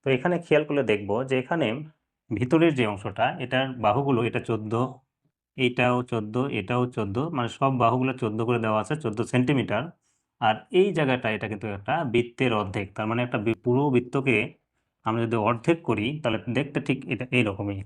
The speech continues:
মানে একটা অর্ধেক বৃত্ত এখানে লেখায় দেওয়া আছে, এখানে, এখানে, এখানে। তার মানে ভালো করে খেয়াল করলে দেখা যাবে যে এটা আসলে দুইটা বৃত্ত আছে এখানে,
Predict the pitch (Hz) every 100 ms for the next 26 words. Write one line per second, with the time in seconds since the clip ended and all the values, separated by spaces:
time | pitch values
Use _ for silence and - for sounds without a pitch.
0 | - 110 117 - 131 113 110 127 127 113
1 | 95 - 170 - 113 104 101 101 101 98
2 | 98 117 107 101 104 110 98 104 101 _
3 | _ _ _ - 135 151 127 110 117 127
4 | 147 143 135 143 131 110 135 123 104 110
5 | 117 123 120 147 113 110 117 104 98 -
6 | 117 98 - 104 101